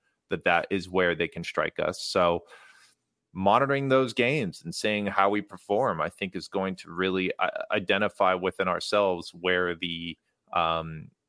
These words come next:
what areas we may need to clean up if we really want to make a deep playoff run where we feel, uh, pretty unstoppable.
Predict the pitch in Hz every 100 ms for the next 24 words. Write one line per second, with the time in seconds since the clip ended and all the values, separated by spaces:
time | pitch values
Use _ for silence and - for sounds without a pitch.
0 | _ _ _ _ _ _ _ 110 92 -
1 | 107 131 - 127 123 117 107 101 101 95
2 | 98 98 95 95 - 110 98 95 85 -
3 | 90 - 98 90 98 90 87 92 90 87
4 | 87 85 - 95 - 98 90 87 - 95
5 | 85 82 82 85 - 90 87 82 - 95
6 | 82 80 - _ - 82 71 - 92 82
7 | 80 - 85 - - - -